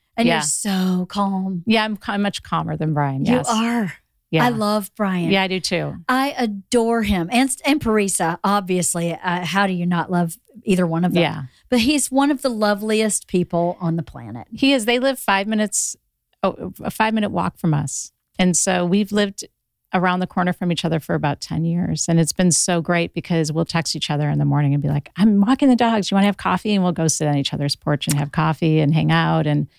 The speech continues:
Speaker 1: That's so cool.
Speaker 2: it's so great to have that here. It's really
Speaker 1: Yeah.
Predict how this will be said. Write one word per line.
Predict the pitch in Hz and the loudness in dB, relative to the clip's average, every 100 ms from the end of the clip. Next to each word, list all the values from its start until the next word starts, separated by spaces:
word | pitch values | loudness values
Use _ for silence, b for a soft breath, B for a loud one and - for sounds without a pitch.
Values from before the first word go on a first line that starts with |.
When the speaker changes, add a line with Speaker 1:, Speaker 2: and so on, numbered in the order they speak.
| b | b
Speaker 1:
That's | 285 | 0
so | - 214 180 | 2 0 0
cool. | - 170 160 | 0 0 0
Speaker 2:
it's | 226 - | 0 -2
so | - 226 214 | -2 -2 -2
great | 190 196 180 | 0 0 -2
to | 175 | -4
have | 156 160 156 | -2 -2 0
that | 160 135 | -2 -2
here. | 151 | -4
It's | 151 147 - | -4 -4 -2
really | 165 | 0
Speaker 1:
Yeah. | 156 | 0